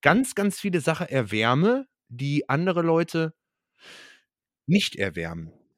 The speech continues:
Und zwar fangen wir damit an. Es gibt ja diese, diese, ähm, große Debatte da drum. Wenn ich jetzt schon das erste Wort sage, dann wisst ihr sofort, was los ist und direkt De-Abo, direkt raus. Ähm,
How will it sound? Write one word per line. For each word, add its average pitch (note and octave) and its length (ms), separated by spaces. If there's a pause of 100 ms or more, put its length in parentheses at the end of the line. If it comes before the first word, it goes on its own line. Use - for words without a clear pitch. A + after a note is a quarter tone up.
(160)
Und D3 200
zwar C#3+ 340
fangen G3 300
wir F#3 80
damit D#3 300
an. F#2 180
Es F#2 140
gibt E3+ 160
ja E3 60
diese, C#3+ 340
diese, A2+ 520
ähm, G#2 420 (680)
große C#3 440
Debatte A#2+ 360
da B2+ 160
drum. A2+ 400 (580)
Wenn A#2 120
ich A#2+ 80
jetzt B2+ 120
schon C3 100
das A2+ 100
erste C3 340
Wort A#2+ 220
sage, A2 180
dann G#2+ 120
wisst - 140
ihr G#2+ 80
sofort, G#2+ 360
was G#2 160
los A2+ 240
ist G2 160
und G2+ 340
direkt G2+ 260
De-Abo, G#2 400
direkt G2+ 300
raus. G#2 240 (640)
Ähm, C#3 400